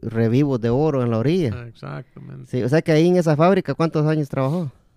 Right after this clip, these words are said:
Speaker 2: Ahí trabajé cuatro años, primo.
Speaker 1: ¿Cuatro años también?
Speaker 2: Cuatro años.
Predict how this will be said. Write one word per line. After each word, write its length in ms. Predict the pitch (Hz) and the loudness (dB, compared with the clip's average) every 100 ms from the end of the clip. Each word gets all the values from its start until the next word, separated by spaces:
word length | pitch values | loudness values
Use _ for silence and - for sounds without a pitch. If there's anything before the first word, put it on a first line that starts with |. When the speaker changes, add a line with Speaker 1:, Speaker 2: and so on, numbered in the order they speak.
| - | -18
Speaker 2:
Ahí 140 | 135 | -16
trabajé 300 | 139 151 139 143 | -14 -12 -12 -12
cuatro 300 | 151 131 160 | -14 -12 -12
años, 220 | 165 131 | -12 -14
primo. 200 | _ 127 | _ -10
Speaker 1:
¿Cuatro 340 | - 131 - | -6 -4 -2
años 200 | 127 131 | -2 -2
también? 480 | - 98 104 190 190 98 _ - | -6 -6 -4 -4 -6 -12 _ -20
Speaker 2:
Cuatro 300 | 127 139 135 | -20 -18 -18
años. 220 | 143 127 | -18 -20